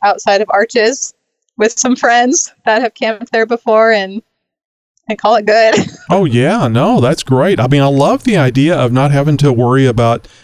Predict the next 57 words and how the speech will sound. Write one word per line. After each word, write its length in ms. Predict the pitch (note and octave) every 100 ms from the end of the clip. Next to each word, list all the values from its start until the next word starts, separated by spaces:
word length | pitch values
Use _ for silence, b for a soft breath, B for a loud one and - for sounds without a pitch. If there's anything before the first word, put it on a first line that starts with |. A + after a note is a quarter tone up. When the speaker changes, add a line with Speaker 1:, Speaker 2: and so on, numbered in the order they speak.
| b _
Speaker 2:
um, 460 | A#2+ A#2 A2 G#2+ A2
a 100 | A#2
place 320 | - C#3+ C3
to 100 | B2
stay 460 | A2+ - A#2+ B2 D#3+
'cause 180 | C3+ G#2+
you're, 220 | B2 A2+
you 100 | B2+
know, 60 | B2
you're 160 | A2+ A2+
driving 400 | A2+ A2+ F3+ E3+
the 80 | G#2+
place 260 | A2+ G#2+
to 80 | A#2
stay. 360 | - A#2+ G#2 G#2 b b b -
Uh, 240 | C3 B2+ -
oh, 120 | F#3
I, 260 | F#3 F3 F#3
I 40 |
don't 140 | A3
know 80 | G3
how 100 | E3
many 140 | E3+ B2
miles 280 | B2+ D3+
this 120 | C3 A2+
bus 260 | B2+ B2
has 260 | A#2+ A#2 A2+
on 160 | C#3 D3
it, 120 | A2+
but 100 | A#2
I 60 | A#2
guess 280 | B2+ D3+ -
the 140 | A#2+
shakedown 460 | - B2+ - A2 G#2
run 260 | G#2+ A2+
from, 320 | A2+ A2 G#2+
uh, 200 | G#2 G#2 - b b b A#2
uh, 500 | A2 A2 A#2 - A#2+ A#2+ _ C#3
uh, 100 | B2+ A2+
what 140 | D#3+
was 120 | E3
it, 80 | A3
New 140 | C#3+ B2
Jersey 340 | C#3 D3+ D#3
to 100 | C3+
California? 600 | C#3 C#3 C#3 C#3+ F3 G3
You, 340 | B2+ B2+ A#2
did 380 | - B2+ A#2+ B2+
you 60 | B2
have 140 | C3+
any 100 | D3
Speaker 1:
Yeah. 80 | -
Speaker 2:
problems 360 | A#2 C3 D#3+ D3
driving 280 | B2 B2 C#3
it 60 |
back 200 | C3+ C3+ C#3+
home? 320 | C3 A3+